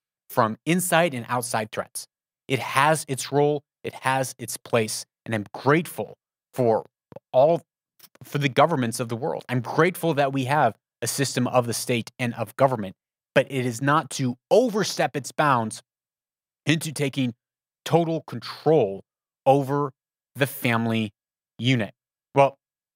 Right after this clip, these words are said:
this show is brought to you by listeners like you. I just wanna thank everyone who has recently decided to support this show financially, even if it's at a couple of dollars a month. That is so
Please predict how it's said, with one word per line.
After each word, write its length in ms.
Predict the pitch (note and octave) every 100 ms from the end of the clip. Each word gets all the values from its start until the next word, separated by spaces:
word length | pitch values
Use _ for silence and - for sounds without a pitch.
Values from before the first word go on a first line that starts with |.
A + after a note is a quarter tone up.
| -
this 100 | D3+
show 320 | - E3 F3+ _ _ _ _ _ _ _ _ _ - -
is 140 | A#2+
brought 260 | C#3+ C3 -
to 120 | D3
you 80 | C3
by 340 | B2+ B2 B2 - -
listeners 460 | A#2 - B2+ A#2+
like 200 | A#2+ A2+
you. 160 | A#2+ A#2+
I 60 |
just 160 | A#2 A#2
wanna 160 | B2+ -
thank 340 | - C3 A#2+ _ _ _ -
everyone 320 | C3+ D3+ D#3+
who 320 | B2 C#3+ C3 -
has 320 | C3+ B2+ A2 - _
recently 680 | C#3+ G#3+ - C#3 B2 A#2+ A#2 - _ _
decided 480 | C#3 - C3+ C3+ B2+
to 380 | - C3+ B2+ C3+ _ -
support 520 | - C#3+ - F3+ A3+
this 140 | D3+ C3
show 320 | - C#3+ C#3
financially, 640 | - C#3 C3+ C3+ - B2+
even 300 | B2+ D3+ G3+
if 120 | C3+ -
it's 140 | A#2
at 180 | A#2+ -
a 80 | C3+
couple 380 | - - - D3
of 100 | B2+
dollars 440 | A#2 A2+ A2 A2 -
a 40 |
month. 260 | G#2+ A2 A2
That 180 | D#3 D#3
is 80 |
so 380 | - - E3+ E3